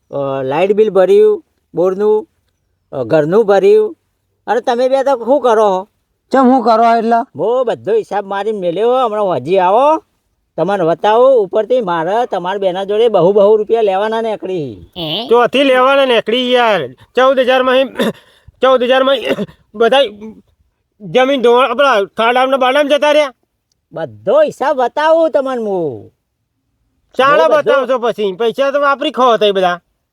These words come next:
Speaker 1: હું વાપરે જ નહીં. બધા પૈસા લખીને મેં લે, હું તમારી બેની વાટ જ જોઈ રહ્યો હતો.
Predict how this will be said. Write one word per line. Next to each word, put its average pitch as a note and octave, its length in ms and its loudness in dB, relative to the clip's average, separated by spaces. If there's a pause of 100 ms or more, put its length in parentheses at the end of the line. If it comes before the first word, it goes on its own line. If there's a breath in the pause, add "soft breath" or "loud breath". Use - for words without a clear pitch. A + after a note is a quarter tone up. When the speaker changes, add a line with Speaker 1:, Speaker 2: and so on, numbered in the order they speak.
(200)
Speaker 1:
હું A3+ 140 2
વાપરે C#4+ 420 2
જ - 20 -2
નહીં. D#4 460 0 (880)
બધા F3+ 460 -2
પૈસા B3 340 0
લખીને A3+ 340 0
મેં A#3 160 -2
લે, C4 260 2
હું G#3+ 160 0
તમારી A3+ 260 0
બેની G#3+ 240 0
વાટ F3+ 280 0
જ A#3+ 80 2
જોઈ G3+ 280 0
રહ્યો E3+ 120 0
હતો. G#2 280 -8